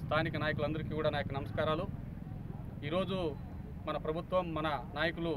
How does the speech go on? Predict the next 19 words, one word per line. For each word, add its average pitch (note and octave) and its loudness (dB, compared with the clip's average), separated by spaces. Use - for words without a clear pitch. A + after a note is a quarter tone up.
జగన్మోహన్ D#3+ 2
రెడ్డి D3 -2
గారు, D#3 4
మన C3+ -2
మంత్రివర్యులు D#3+ 2
రామచంద్రారెడ్డి D#3+ 4
గారు D#3 2
ఒక C3 -6
మంచి E3 -2
నిర్ణయంతో F3 2
ఈ D3 -2
కార్యక్రమాలంతా D#3 6
చేస్తున్నారు. D#3 2
మానవ G3 6
జాతి F3+ 4
మనుగడకు F3 2
మొక్క D3+ 2
నాటడం F3+ 6
ఎంతైనా F3 4